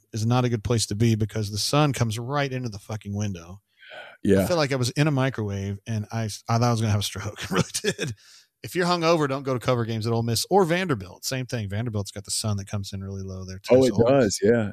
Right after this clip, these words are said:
Speaker 2: Yeah, it'll get you.
Speaker 1: So don't go drinking that before that night, uh, Neil.
Speaker 2: Yeah, it's, uh, and Arkansas will get you, too. That sun will bounce off that scoreboard and right into the, right into the
Speaker 1: Oh,
Speaker 2: press
Speaker 1: that's
Speaker 2: box.
Speaker 1: right.
Speaker 2: And it'll, it'll, if, if you don't feel good, it will light you up.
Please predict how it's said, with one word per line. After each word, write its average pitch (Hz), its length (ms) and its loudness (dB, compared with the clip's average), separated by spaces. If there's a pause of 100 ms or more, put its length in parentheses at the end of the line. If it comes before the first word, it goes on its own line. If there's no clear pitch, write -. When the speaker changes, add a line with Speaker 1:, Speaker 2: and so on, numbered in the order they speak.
Speaker 2:
Yeah, 92 140 2
it'll 95 140 4
get 104 260 2
you. 90 100 -2 (320)
Speaker 1:
So - 160 -6
don't 135 180 -2
go 160 120 0
drinking 143 320 -4
that 104 160 -4
before 104 420 -6 (140)
that 101 200 -6
night, 98 300 -6
uh, 90 180 -10
Neil. 98 280 -8 (960)
Speaker 2:
Yeah, 117 140 6
it's, - 200 0
uh, 92 260 0 (600)
and 110 100 2
Arkansas 123 460 4
will 98 80 4
get 104 200 -2
you, 95 60 -2
too. 143 280 4
That 95 220 -2
sun 135 220 6
will 110 80 6
bounce 107 320 4
off 123 200 4
that 104 180 4
scoreboard 139 600 6
and 92 140 2
right 110 220 6
into 123 160 4
the, 101 420 2
right 120 220 4
into 123 120 2
the 104 200 2
Speaker 1:
Oh, 131 120 -4
Speaker 2:
press 123 160 4
Speaker 1:
that's 113 120 -8
Speaker 2:
box. 147 340 0
Speaker 1:
right. 107 80 4
Speaker 2:
And - 220 -4 (260)
it'll, 110 300 6
it'll, 113 320 4
if, 92 140 -4
if 101 220 -6
you 143 120 6
don't 120 200 2
feel 127 180 6
good, 139 200 6
it 113 140 4
will 80 180 -2
light 92 240 2
you 98 220 2
up. 101 300 -2